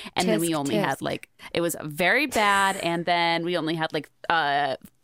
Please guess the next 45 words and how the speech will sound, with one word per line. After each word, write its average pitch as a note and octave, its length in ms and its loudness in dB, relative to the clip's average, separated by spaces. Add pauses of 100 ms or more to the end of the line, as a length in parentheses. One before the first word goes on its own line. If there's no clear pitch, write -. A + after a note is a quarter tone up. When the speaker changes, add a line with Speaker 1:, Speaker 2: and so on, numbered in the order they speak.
(120)
Speaker 1:
you G3 180 -2
know, D#3 200 2
a D3 60 0
little G3+ 440 -2
bit G#3 120 0
of F#3+ 220 0
window F3 300 0
of E3 100 -4
time D#3 420 0
with D#3+ 240 -4
Olivia. F3+ 380 0 (400)
Um, D#3+ 460 0
so D#3 800 2
we E3 180 -2
are D#3+ 60 -2
gonna D#3 160 -4
hear E3 220 -4
from D#3 200 -6
her E3+ 360 0
later F3+ 400 -2
in D3+ 120 0
the D3 100 -2
episode. C#3+ 680 -4
Don't E3 160 -2
worry, D3+ 220 -2
she D#3 180 -2
will C#3+ 200 -2
be D3+ 100 -2
back C#3+ 320 -2
for - 160 -8
full D3 440 0
episodes C#3+ 520 -4
where C3+ 200 -4
all C#3+ 120 0
three D3 200 -6
of C#3 100 -4
us C#3 200 -4
are - 60 -6
together C#3+ 420 -6
chatting C3+ 560 -4
very C3+ 180 -4
soon. C#3 340 -2
But - 140 -14
for - 100 -6
today, C#3 420 -4